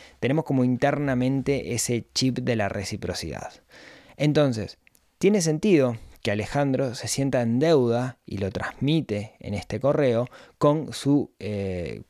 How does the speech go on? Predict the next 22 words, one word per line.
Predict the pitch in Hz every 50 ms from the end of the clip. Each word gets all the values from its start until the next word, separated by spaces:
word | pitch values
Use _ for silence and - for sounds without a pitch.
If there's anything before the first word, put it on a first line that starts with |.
| _ _ _ _ _ -
empleador, | - 123 117 110 98 113 113 110 117 139 160 208 - - - _ _ _ _ _ _ _ _ _ -
porque | - 104 - - 107
da | 107 117
la | 123 139
impresión | 143 123 143 143 - 165 165 160
de | 139 113
que | - 113
hace | 98 - - 117
diez | 107 123 123 110 -
años | 123 123 127 135 135 -
que | 160
está, | 160 - 180 170 170 160 135 - _ _ _ _ -
que | - 107
le | 98 98 101 101
depositó | 104 110 110 - 101 98 - 113 - - 135 131
mucha | 135 135 139 127 - 139 127
confianza | 123 - 123 123 117 - - 151 147 143 143 131 - - 98
a | 101
lo | 95 101
largo | 95 95 104 110 117 123 131
del | 143 151 151
tiempo | 160 156 143 139 127 - 147 139